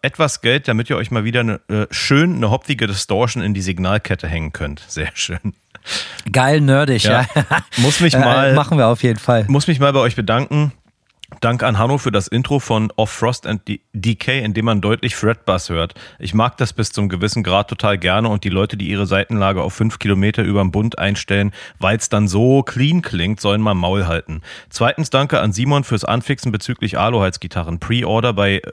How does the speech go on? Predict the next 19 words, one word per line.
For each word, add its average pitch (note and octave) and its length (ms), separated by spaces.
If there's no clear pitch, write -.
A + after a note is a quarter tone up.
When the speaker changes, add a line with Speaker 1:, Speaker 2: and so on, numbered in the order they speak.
Speaker 1:
Beguli G#2 720
ist - 200
getätigt - 640
und G2 320
wenn G2+ 160
ich G#2+ 160
damit G2+ 380
dann G#2+ 140
nicht A2+ 260
instant C#3 480
besser A#2 260
spiele, A2 380
weiß G2 180
ich's G2+ 160
auch F2 120
nicht F#2 180
mehr. E2+ 140
P - 200
S, C3 300